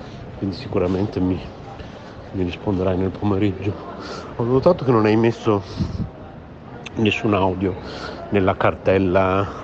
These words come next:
che ho condiviso con te, nel gruppo che ho condiviso con te per le trasmissioni radio, per il Caffè con Svista, che ha preso praticamente il posto di cosa si dicono Paola e, e Renzo su WhatsApp, no?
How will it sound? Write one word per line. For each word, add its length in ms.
che 100
ho 40
condiviso 400
con 160
te, 100
nel 180
gruppo 440
che 100
ho 20
condiviso 420
con 200
te 120
per 140
le 140
trasmissioni 960
radio, 360
per 140
il 60
Caffè 220
con 200
Svista, 440
che 80
ha 40
preso 220
praticamente 480
il 60
posto 480
di 340
cosa 240
si 160
dicono 520
Paola 520
e, 360
e 200
Renzo 480
su 160
WhatsApp, 480
no? 280